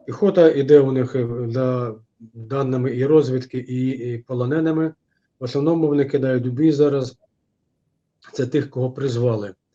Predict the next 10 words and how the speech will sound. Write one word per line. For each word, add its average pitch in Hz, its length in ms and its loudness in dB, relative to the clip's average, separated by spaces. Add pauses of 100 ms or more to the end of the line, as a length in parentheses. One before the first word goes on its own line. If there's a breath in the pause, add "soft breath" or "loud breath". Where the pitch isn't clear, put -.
(680)
На 127 200 -4
швидко 147 420 -2
ручих 127 360 -4
підготували, 139 760 2 (600)
от, 127 280 -6
і 147 100 -8
кидають 143 460 2
в 135 40 -4
бій 147 260 2
безжалісно, 127 800 -4